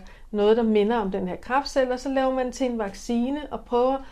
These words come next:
ved at, at give vaccinen til patienten og starte en immunreaktion op inde i patienten, som kan dræbe kræftcellen.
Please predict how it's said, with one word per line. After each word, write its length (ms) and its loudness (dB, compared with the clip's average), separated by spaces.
ved 140 4
at, 360 4
at 160 -6
give 200 2
vaccinen 420 -2
til 100 -2
patienten 380 -4
og 80 -6
starte 480 0
en 120 0
immunreaktion 800 -2
op 200 -2
inde 260 -2
i 120 -8
patienten, 520 -4
som 200 -6
kan 220 -2
dræbe 320 2
kræftcellen. 680 -10